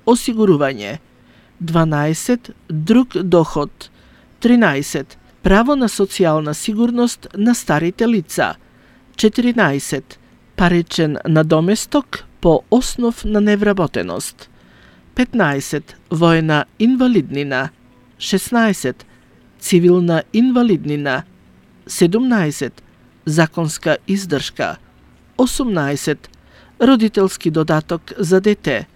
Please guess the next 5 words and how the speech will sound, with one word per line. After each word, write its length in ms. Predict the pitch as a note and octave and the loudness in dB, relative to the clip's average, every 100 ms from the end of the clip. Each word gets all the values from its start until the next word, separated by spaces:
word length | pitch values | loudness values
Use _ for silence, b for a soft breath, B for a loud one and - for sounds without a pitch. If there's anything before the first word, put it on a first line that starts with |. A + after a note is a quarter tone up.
| b b b b | b b b b
Деветнаесет, 1000 | G#3 F3 F3+ - G#3+ G3+ G3 D#3 A#2+ - b b b b | -2 2 2 0 0 0 0 -4 -8 -12 b b b b
финансиска 680 | - B3+ A3 G#3+ G3+ - F#3 | 0 4 4 2 -2 -2 -4
поддршка 640 | F3 G#3 A3 A3+ - - | -2 -2 0 -2 -4 -4
од 160 | D3+ D#3 | -2 0
областа 580 | F3 A3+ B3 - B3 | -2 0 -2 -2 -4